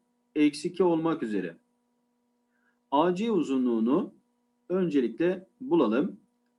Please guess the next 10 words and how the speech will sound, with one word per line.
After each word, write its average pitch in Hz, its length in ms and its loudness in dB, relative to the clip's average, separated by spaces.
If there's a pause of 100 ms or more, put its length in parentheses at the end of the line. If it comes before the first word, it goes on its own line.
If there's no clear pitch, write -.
(160)
A 165 260 2
C 220 180 -2
uzunluğu 127 760 0 (380)
eşittir. 175 680 -2 (1040)
Kök 190 280 0
içerisinde 120 840 -2 (3500)
üç 202 300 -2
eksi 139 640 -2 (1000)
eksi 147 360 0
üçün 139 500 -2